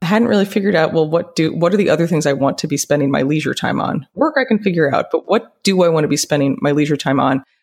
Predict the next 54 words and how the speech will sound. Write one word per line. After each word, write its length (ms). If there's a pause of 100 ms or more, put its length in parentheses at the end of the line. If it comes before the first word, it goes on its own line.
(160)
You 80
need 140
to 80
ask 180
yourself 300
that 160
question 400
before 260
you 80
start 300
trying 260
to 100
make 160
any 140
changes 380
to 80
your 100
phone 240
habits, 400
because 480
otherwise 400
you're 80
just 180
gonna 160
end 220
up 160 (160)
off 240
your 80
phone 400
with 140
nothing 240
to 80
do, 280
which 200
is 80
going 160
to 60
lead 140
you 80
back 160
to 100
your 60
phone. 380 (400)
Another 280
thing, 180
just 200
going 160
back 260
for 160
a 40
sec 240
to 120
the 100
kid 420